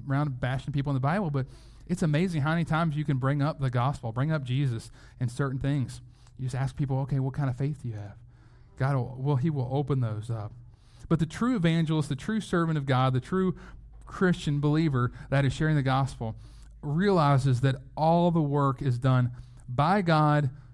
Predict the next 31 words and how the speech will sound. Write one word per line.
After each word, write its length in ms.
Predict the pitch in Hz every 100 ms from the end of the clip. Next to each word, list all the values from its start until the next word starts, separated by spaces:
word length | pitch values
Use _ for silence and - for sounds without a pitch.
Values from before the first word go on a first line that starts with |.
| - - -
through 300 | 135 160 220
you 500 | 180 139 127 156 - -
as 240 | 131 127 127
God 220 | 127 151
works 300 | 147 147 -
in 180 | 160 151
you, 260 | 120 110 107 - - -
so 160 | - 143
that 80 | 139
you 120 | 151
can't 300 | - 170 135
boast 300 | 139 143 147
about 200 | 131 131
any 180 | 143 139
of 80 |
your 120 | 131 120
works. 460 | 120 107 - - - - - - - - - - - - -
And 120 | 143
the, 60 | 139
the 220 | 127 143
beauty 320 | 135 214 240
of 80 | 135
that 220 | 135 151
is 240 | 165 165 - - - -
it's 140 | 156
so 280 | - 185 190
much, 360 | 180 165 156 - - -
like, 160 | 151 -
Paul 180 | 180
had 180 | 196 190
such 240 | - 175